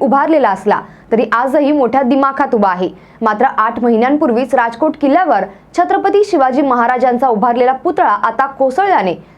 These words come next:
संपूर्ण देशभरातून संताप व्यक्त केला जात आहे. सत्ताधारी आणि विरोधक या गंभीर प्रकरणाचं राजकारण करत असल्याचं मतही व्यक्त केलं जात आहे. पुतळ्याचे काम करणारा शिल्पकार आणि त्याचे राजकीय संबंध,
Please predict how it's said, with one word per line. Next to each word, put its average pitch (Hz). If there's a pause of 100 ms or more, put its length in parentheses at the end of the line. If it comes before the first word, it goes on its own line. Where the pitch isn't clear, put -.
(140)
संपूर्ण 247
देशभरातून 247
संताप 247
व्यक्त 214
केला 196
जात 196
आहे. 190 (460)
सत्ताधारी 240
आणि 247
विरोधक 285 (300)
या 370
गंभीर 311
प्रकरणाचं 277
राजकारण 247
करत 285
असल्याचं 262
मतही 269
व्यक्त 233 (100)
केलं 196
जात 190
आहे. - (180)
पुतळ्याचे 226
काम 240
करणारा 233
शिल्पकार 285
आणि 277
त्याचे 285
राजकीय 240
संबंध, 196